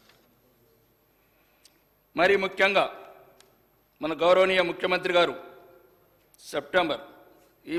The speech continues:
మధ్య నాలుగు మీటింగ్ కూడా పెట్టారు అధ్యక్ష. ఏప్రిల్ పద్నా-, పదహారు నాడు గల్ఫ్ సంఘాల ప్రతినిధులతో జరిగిన సమావేశంలో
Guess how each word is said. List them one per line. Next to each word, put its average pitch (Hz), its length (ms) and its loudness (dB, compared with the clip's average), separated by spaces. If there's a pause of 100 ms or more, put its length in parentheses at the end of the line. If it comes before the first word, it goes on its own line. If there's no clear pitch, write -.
మధ్య 180 240 2
నాలుగు 165 220 2
మీటింగ్ 175 280 -4
కూడా 175 160 0
పెట్టారు 165 240 -2
అధ్యక్ష. 170 200 -4 (1800)
ఏప్రిల్ 170 440 -2
పద్నా-, 160 300 -4 (120)
పదహారు 175 360 2
నాడు 151 180 0 (680)
గల్ఫ్ 170 220 -4
సంఘాల 175 300 2
ప్రతినిధులతో 165 420 -2
జరిగిన 156 260 -4
సమావేశంలో 156 480 -4